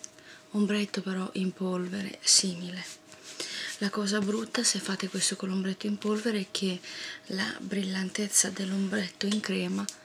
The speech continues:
non esiste più, cioè non, non la vedete più, perché la bellezza di usare un ombretto in crema è che è più brillante rispetto a quelli,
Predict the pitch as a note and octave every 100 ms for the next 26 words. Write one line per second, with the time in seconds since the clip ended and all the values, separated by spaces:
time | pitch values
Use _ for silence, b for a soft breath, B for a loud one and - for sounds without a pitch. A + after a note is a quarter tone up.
0 | B B B - G3 G3+ F3+ F3+ - F#3
1 | - - - - - - - G3+ G3+ G3+
2 | G3 F#3 F#3 G3 F#3 F#3+ F#3 G3 G3 -
3 | B B B B B B - - - F#3
4 | F#3 G3 G#3 - G3 G3+ G3+ G#3 G3 G3
5 | F#3+ F#3+ - G#3+ G3+ G3+ G3+ G#3 F#3+ -
6 | - G3 B B - G3+ - G3 G3 G3
7 | G#3 G3 F3+ - - F3+ F3+ - F#3+ F3+
8 | F#3 F#3 F#3 F#3 F#3